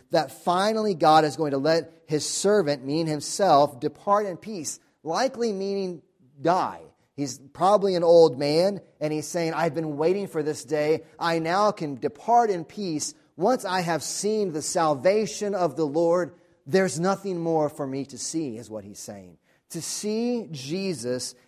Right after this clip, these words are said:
is to see God's salvation. To see Jesus is to see God's salvation. He's excited because first, God especially revealed to him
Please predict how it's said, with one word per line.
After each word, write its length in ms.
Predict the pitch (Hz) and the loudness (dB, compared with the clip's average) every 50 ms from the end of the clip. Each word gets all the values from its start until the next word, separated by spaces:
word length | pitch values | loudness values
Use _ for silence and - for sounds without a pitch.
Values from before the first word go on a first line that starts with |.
| _ _ | _ _
is 260 | - 185 190 180 185 | 0 0 0 0 -2
to 140 | 190 196 202 | -4 -6 -6
see 540 | - - - - 160 147 131 131 135 123 - _ _ _ _ _ | -4 -4 -4 -4 -4 -4 -4 -4 -4 -6 -10 _ _ _ _ _
God's 500 | 127 151 147 139 135 131 131 131 - - - _ _ _ | 0 2 4 4 4 2 0 -2 -6 -12 -18 _ _ _
salvation. 920 | - - - 156 139 139 127 127 135 135 131 123 - - - 90 87 90 92 _ _ _ _ _ _ _ _ _ _ _ _ _ _ _ _ _ _ _ _ _ _ | -6 -2 2 2 2 2 2 0 0 -2 -2 -4 -8 -12 -14 -16 -18 -20 _ _ _ _ _ _ _ _ _ _ _ _ _ _ _ _ _ _ _ _ _ _ _
To 100 | - 131 | -12 -10
see 320 | 120 - - 180 190 202 190 | -10 -8 -6 -6 -4 -4 -6
Jesus 640 | 139 135 160 160 156 147 117 127 127 120 123 - - _ _ _ _ _ - | -4 -4 -2 0 0 -2 -2 -2 -4 -4 -4 -8 -18 _ _ _ _ _ -4
is 160 | 143 147 143 | -4 -2 -2
to 120 | 147 156 | -4 -6
see 440 | 139 - - - 139 127 123 117 104 _ _ _ _ _ | -8 -6 -8 -6 -6 -4 -6 -6 -8 _ _ _ _ _
God's 300 | - 131 123 123 123 123 | 0 0 2 2 0 -2
salvation. 720 | - 139 117 117 104 113 110 110 104 - - - 92 87 82 85 _ _ _ _ _ _ _ _ _ | -4 -4 -2 -2 -2 -4 -6 -6 -8 -10 -14 -18 -18 -20 -20 -20 _ _ _ _ _ _ _ _ _
He's 220 | - 160 170 156 156 | -6 -4 -4 -4 -4
excited 500 | 160 - - - 202 196 220 226 220 185 | -6 -6 -2 0 0 2 2 2 2 2
because 300 | 170 - 180 165 - - | 0 -2 -4 -4 -6 -8
first, 460 | - - 196 196 208 208 202 - 156 | -6 -2 0 0 0 0 -2 -4 -4
God 200 | 170 165 175 180 | -2 0 0 0
especially 640 | 165 170 - - 180 175 180 175 170 - 208 208 | -2 -4 -6 -4 0 0 0 0 0 -2 -4 0
revealed 440 | 208 208 190 151 160 160 160 160 160 | 0 0 0 2 2 2 2 2 2
to 120 | 170 170 | -2 -6
him 360 | 143 139 135 131 127 131 123 | -4 -4 -4 -4 -4 -6 -8